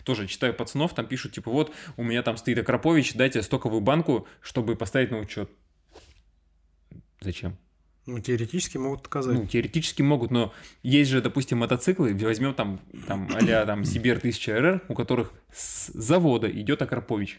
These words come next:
Speaker 2: Ну, ты же и приезжаешь не на Сибир тысяча Р Р, правильно? Ты приезжаешь на чём? На Сибихе?
Speaker 1: Ну, я приезжал, допустим, на Ф четыре на своём
Speaker 2: Ну,
Speaker 1: мотоцикле.
Speaker 2: приехал на Ф четыре, но у
Speaker 1: Да.
Speaker 2: тебя не должно быть Акраповича
Speaker 1: Ну,
Speaker 2: в
Speaker 1: у меня
Speaker 2: стоке.
Speaker 1: Тубразер стоял.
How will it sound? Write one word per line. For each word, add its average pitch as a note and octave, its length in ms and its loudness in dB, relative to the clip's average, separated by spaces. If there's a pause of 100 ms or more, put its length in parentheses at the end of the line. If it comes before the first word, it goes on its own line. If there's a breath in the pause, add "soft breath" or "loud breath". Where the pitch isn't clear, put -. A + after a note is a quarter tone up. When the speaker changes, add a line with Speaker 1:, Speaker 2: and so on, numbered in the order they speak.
(140)
Speaker 2:
Ну, C3 280 -4
ты D3+ 160 0
же A#2+ 200 2
и B2+ 100 2
приезжаешь A#2+ 520 0
не A#2+ 80 -2
на B2+ 80 -2
Сибир E3+ 360 2
тысяча A#2+ 440 -2
Р A2+ 160 2
Р, G#2 160 0
правильно? D3+ 340 4
Ты - 140 -4
приезжаешь A2+ 500 0
на G#2+ 560 -4
чём? G#2 240 -4
На A2 60 -6
Сибихе? C#3 480 -2 (240)
Speaker 1:
Ну, A2+ 240 -2
я A2+ 240 2
приезжал, A2+ 480 0
допустим, B2 320 -4
на A2+ 80 0
Ф C#3 80 -2
четыре G#2+ 340 -4
на G2 60 -4
своём G#2 180 -4
Speaker 2:
Ну, G2+ 80 -2
Speaker 1:
мотоцикле. A#2 260 -2
Speaker 2:
приехал D#3+ 300 4
на C3+ 120 -2
Ф C#3 80 -2
четыре, A2+ 340 -2
но A2 100 -4
у G2+ 40 -2
Speaker 1:
Да. G2+ 80 -2
Speaker 2:
тебя C3+ 120 2
не A#2+ 80 0
должно E3+ 240 4
быть C#3 160 0
Акраповича A2 640 2
Speaker 1:
Ну, F#2+ 80 0
Speaker 2:
в - 20 -4
Speaker 1:
у G#2 60 -6
меня G#2+ 120 -2
Speaker 2:
стоке. B2 300 4
Speaker 1:
Тубразер A2+ 380 2
стоял. A2+ 400 -6